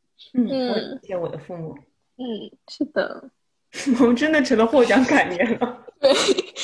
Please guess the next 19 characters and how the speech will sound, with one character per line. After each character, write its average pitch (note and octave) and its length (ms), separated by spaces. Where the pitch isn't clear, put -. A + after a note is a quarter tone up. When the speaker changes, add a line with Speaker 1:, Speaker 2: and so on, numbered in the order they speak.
Speaker 2:
虽 - 180
然 E4 200
只 B3 160
录 D4+ 160
了 C#4 140
十 - 300
期， D4 360
并 D#4 160
没 C4 80
有 A#3 160
任 C4+ 120
何 E3 160
的 G#3 100
什 G#3+ 120
么 - 100
东 G#3 260
西， G#3 200
但 A#3+ 180
是 - 200